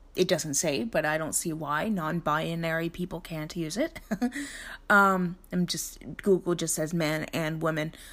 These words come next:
Um, so it is good, uh,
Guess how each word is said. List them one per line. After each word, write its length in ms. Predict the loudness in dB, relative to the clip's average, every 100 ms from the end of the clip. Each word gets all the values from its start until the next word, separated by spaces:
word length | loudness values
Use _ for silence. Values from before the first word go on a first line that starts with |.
| -16 -10 4
Um, 580 | 6 6 4 0 -4 -12 -20 -20 -20 -16 -8 -8 -8 -20 -20 -10
so 380 | 2 6 8 6
it 160 | 4 4
is 160 | 2
good, 600 | 0 4 6 6 2 -4 -12 -6
uh, 340 | 0 2 2